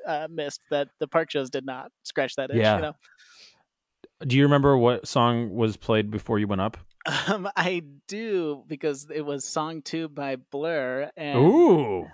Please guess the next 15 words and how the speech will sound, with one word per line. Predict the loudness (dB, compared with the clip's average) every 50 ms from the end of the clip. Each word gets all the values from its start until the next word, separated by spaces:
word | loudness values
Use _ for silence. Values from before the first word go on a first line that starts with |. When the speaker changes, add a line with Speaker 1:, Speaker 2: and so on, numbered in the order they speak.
| -20 _
Speaker 2:
s-, | -20 -14 -10
Speaker 1:
uh, | -6 -4 -2
Speaker 2:
someone's | 2 4 4 6 6 4 4 6
going | 6 6 6 6 6
to | 6 6 6 6
a | 4
professional | 4 2 0 0 4 4 4 4 4 4 4 4
baseball | 6 6 6 6 6 4 4 4 6 6 6
game. | 6 4 2 2 2 0 0 -2
Speaker 1:
<laughs> | 0 _ -2 -2 -2 _ -10 -12 -12 _ -18 -12 -8 -8 -8 -6
And | -4 -4 -4 -4 -6 -12 -16 _
boy, | -2 0 2 2 2 0
did | 0 0 0 2
I, | 2 2 2 0 0 -2 -4 -6
uh, | -6 -6 -6 -6 -8 -8 -10 -14